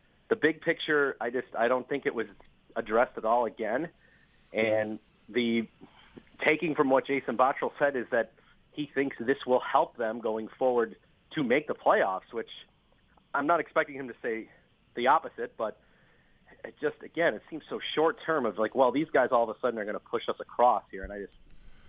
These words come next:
I don't know. I just don't buy it. I, I think that he's, he's gotta have more grandiose ideas here. And I don't know if he's on that same short term thinking of, "Well, we've won two in a row. I'll add a piece or two, and now let's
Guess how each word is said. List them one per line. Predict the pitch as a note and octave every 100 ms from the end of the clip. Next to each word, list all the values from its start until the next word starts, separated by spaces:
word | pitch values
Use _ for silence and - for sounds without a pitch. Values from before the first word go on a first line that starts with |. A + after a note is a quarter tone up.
| - - -
I | G#2+
don't | F#2
know. |
I | F2+
just | A2 -
don't | G#2 F#2+
buy | F#2 F2
it. | E2+ F2+ -
I, | A2 G#2
I | G#2
think | - G#2+
that | G#2 -
he's, | A2+ G2 _ - - -
he's | -
gotta | D#3 C#3
have | C#3 B2
more | B2+
grandiose | A#2+ B2+ B2+ B2 A#2 -
ideas | G#2+ A2+ A#2 A2 -
here. | G#2+ G2+
And | G2 F#2+ _ _ -
I | B2+
don't | C3
know | B2 G#2+
if | -
he's | G3 E3+ C#3 A#2+ - _ _ _ -
on | B2+ C3
that | A#2+ -
same | D3 B2+ -
short | C#3+ C3
term | - A#2+ -
thinking | D3+ C#3+ A#2+
of, | A2
"Well, | A2+ E3 D#3
we've | C#3+ A#2
won | C#3+ D#3+ -
two | E3+ C#3
in |
a | A#2+
row. | C#3 F#3 D#3 C3+ B2+
I'll | B2+ C3
add | C3+
a | B2
piece | - - B2+
or | -
two, | C3+ A#2
and | G#2
now | A#2 A#2+ A2
let's | A2